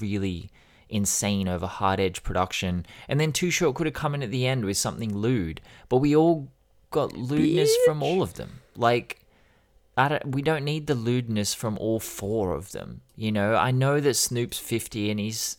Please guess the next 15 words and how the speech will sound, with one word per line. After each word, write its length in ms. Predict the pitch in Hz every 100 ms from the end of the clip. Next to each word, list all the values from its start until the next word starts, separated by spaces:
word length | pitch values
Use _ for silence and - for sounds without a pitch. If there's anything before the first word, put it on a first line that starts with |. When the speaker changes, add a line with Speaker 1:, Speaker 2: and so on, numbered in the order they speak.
| -
Speaker 1:
still 480 | - - 113 113 110 -
talking 300 | 101 101 95
about 220 | 92 85
this 100 | 90
stuff. 220 | - 76
That's 160 | 120 120
cool. 400 | - 98 92 - - - - - -
But, 80 | 123
like, 260 | 143 135 -
I 180 | - 117
don't 120 | 90
know, 180 | 82 90
man. 280 | - 82 92
Like, 340 | 92 95 - - _
I, 100 | -